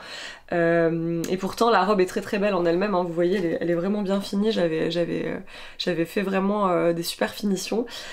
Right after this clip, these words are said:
Euh, mais voilà, enfin, j'avais pas, euh, j'ai pas beaucoup porté cette robe, je l'ai pas du tout portée même,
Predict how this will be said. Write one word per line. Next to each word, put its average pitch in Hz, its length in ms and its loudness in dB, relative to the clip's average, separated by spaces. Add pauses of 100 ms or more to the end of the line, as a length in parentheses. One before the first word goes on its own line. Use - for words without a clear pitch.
(260)
Euh, 175 380 4
mais 202 100 6
voilà, 202 240 4
enfin, 165 460 -2
j'avais 175 260 4
pas, 220 460 2
euh, 180 260 2
j'ai 190 160 -2
pas 220 100 4
beaucoup 220 240 -2
porté 196 260 -8
cette - 160 -6
robe, 240 180 0
je 208 60 -2
l'ai 190 80 0
pas 208 120 -2
du 196 100 -4
tout 196 120 -8
portée 190 280 -6
même, 202 200 -2